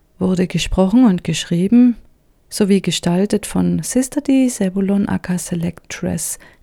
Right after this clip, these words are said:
Dia, Diana Music. Copyright, alle Rechte an den Bildern und Textmaterialien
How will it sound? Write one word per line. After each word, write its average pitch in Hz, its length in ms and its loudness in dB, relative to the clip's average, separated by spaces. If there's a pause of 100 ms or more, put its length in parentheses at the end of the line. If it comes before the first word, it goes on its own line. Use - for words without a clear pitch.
Dia, 233 480 4 (440)
Diana 175 320 0
Music. 269 600 2 (1040)
Copyright, 226 840 2 (200)
alle 180 280 -2
Rechte 185 560 -2
an 170 220 -2
den 160 260 -2
Bildern 185 440 0
und 165 220 -2
Textmaterialien 180 1300 -2